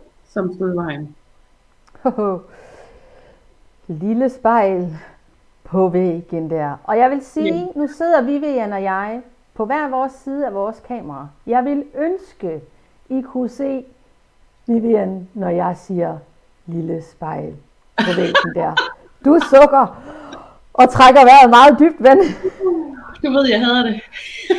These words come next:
Speaker 1: <laughs> Jamen, det, det handler jo netop om at tage ansvar ind i nuet. Og, og det er igen det,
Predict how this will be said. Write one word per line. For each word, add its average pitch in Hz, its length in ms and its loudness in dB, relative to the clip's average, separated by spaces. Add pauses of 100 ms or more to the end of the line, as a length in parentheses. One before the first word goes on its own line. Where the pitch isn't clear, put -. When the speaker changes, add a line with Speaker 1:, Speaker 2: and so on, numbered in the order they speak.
(260)
Speaker 1:
<laughs> - 920 -14
Jamen, 240 220 -2
det, 226 360 -4
det 247 140 -2
handler 277 320 -4
jo 190 40 -6
netop 220 280 -4
om 220 320 -6 (360)
at 196 120 -10
tage 208 200 -4
ansvar 208 440 -2
ind 190 180 -6
i 180 40 -2
nuet. 175 400 -4 (400)
Og, 202 100 -4 (240)
og 202 160 -8
det 226 80 -4
er 220 40 0
igen 226 300 -2
det, 226 320 -6